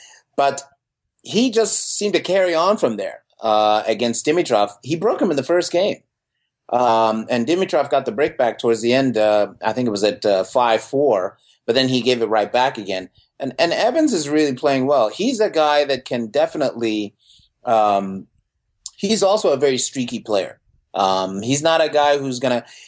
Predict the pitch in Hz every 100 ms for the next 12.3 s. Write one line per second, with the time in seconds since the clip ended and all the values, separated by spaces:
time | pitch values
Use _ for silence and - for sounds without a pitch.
0 | - 147 151 214 220 - 202 190 156 156
1 | 160 160 135 143 - 139 127 127 113 110
2 | 104 98 _ 123 110 95 98 - 95 98
3 | - 110 113 131 127 - 135 101 95 -
4 | - _ _ _ _ 147 151 131 123 123
5 | 123 131 110 110 110 95 98 92 - 101
6 | 95 104 107 104 95 113 120 98 82 _
7 | _ _ _ - 110 110 - _ _ -
8 | 151 196 202 156 156 127 135 131 101 139
9 | 147 123 104 110 - - 123 113 101 104
10 | 104 127 131 - 131 120 123 110 98 101
11 | 104 110 113 101 104 104 - 117 117 98
12 | 98 120 -